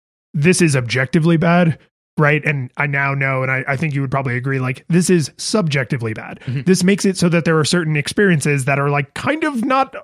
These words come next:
Speaker 1: available to us. It's like, "Oh, I would like to engage with this game, but for reasons, I have to engage with it on its terms, and I can't meet those terms."
Speaker 2: Right.
Speaker 1: Right? Which sometimes I, I, I always respect it artistically, because there are other games where I have abused suspend,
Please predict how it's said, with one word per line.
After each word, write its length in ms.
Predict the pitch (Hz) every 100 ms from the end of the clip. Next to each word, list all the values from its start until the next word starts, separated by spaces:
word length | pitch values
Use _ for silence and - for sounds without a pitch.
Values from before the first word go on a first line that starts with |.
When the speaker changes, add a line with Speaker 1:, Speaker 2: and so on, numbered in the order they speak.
| _ _
Speaker 1:
available 440 | 247 269 220 170 147
to 160 | 160
us. 280 | 127 123 - - -
It's 100 | -
like, 160 | 190 175
"Oh, 100 | 254
I 80 | 233
would 140 | 208
like 160 | 214 185
to 120 | 196
engage 380 | 180 175 185 147
with 140 | 170
this 140 | 147 -
game, 380 | 202 185 160 139 - - _
but 240 | 160 151 _ _ _ _ -
for 400 | - - 202 185 143 147
reasons, 460 | 151 131 147 139 - -
I 120 | 151
have 160 | 151 160
to 100 | 180
engage 280 | 160 165 147
with 140 | 151
it 60 | 156
on 200 | 147 147
its 160 | 160 -
terms, 400 | - 190 160 131
and 140 | -
I 60 | 131
can't 220 | - 156
meet 140 | 151 139
those 180 | 139
terms." 460 | - 143 113 120 -
Speaker 2:
Right. 160 | 117 -
Speaker 1:
Right? 220 | 160 147 139
Which 360 | 156 - - - _ - _ _
sometimes 520 | - 214 220 214 170
I, 220 | 151 143 -
I, 200 | 147 135 131 - -
I 120 | 160
always 280 | 233 330 165
respect 380 | 151 - 165 160
it 40 |
artistically, 540 | 131 - 147 120 123 113
because 300 | 120 135 143
there 140 | 175
are 80 | 180
other 180 | 233 196
games 320 | 175 160 135
where 120 | 143
I 60 | 147
have 140 | 139
abused 580 | 135 113 123 135 156 -
suspend, 680 | - 175 - 170 175 185